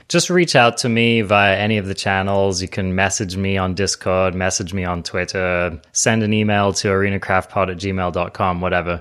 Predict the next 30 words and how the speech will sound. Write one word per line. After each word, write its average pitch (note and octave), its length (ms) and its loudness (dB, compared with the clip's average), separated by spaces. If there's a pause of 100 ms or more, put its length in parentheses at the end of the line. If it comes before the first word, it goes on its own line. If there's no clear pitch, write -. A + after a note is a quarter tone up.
And A2 180 2
just A#2 160 0
send D#3+ 160 4
me D3+ 60 4
a C3 60 4
screenshot A2+ 540 2
of G#2 120 0
your G#2 180 4
review, F#2+ 540 0
and F#2 240 -2
so F2+ 320 0
that F#2 240 2
way F#2 280 2
I'll F2+ 340 0
know F2+ 260 -2
to G2 180 -4
attribute F#2 500 -4
it F#2+ 200 -4
to - 120 -4
you. F#2+ 220 -2
Because F2+ 520 0
if A#2+ 180 0
you B2+ 80 4
live C3 180 4
anywhere C3 560 4
other A#2 280 4
than G#2 440 0
the F#2+ 380 2
U G#2 240 2
S, G#2+ 420 2